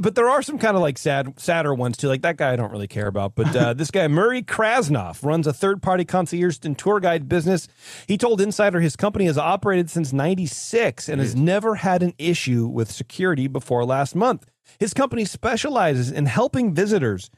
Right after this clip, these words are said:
Speaker 1: who have disabilities navigate the park. "I have four families in November, and I have a party of seventeen over Christmas week with three people with special needs,"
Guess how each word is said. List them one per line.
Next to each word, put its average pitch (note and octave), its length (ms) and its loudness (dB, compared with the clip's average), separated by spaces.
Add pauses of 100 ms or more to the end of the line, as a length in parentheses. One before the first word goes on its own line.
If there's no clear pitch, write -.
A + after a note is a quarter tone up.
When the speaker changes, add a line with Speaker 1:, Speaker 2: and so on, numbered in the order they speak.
(180)
Speaker 1:
who D3+ 80 0
have B2 100 -2
disabilities C#3+ 840 0
navigate A#2+ 580 -2
the - 60 -10
park. A#2 460 -4 (1300)
"I C#3 80 -2
have D#3+ 160 0
four A#3 280 4
families F3+ 480 2
in C3+ 140 2
November, D#3+ 440 2
and C3+ 220 0
I C3 60 0
have B2 140 -2
a A#2+ 40 0
party F3 380 0
of B2 100 -2
seventeen G#3 840 0
over C3+ 260 0
Christmas - 460 -4
week F3 240 -4
with B2 140 -4
three A#3 340 -2
people F#3+ 340 0
with A2+ 140 -4
special - 360 -2
needs," C3 440 -2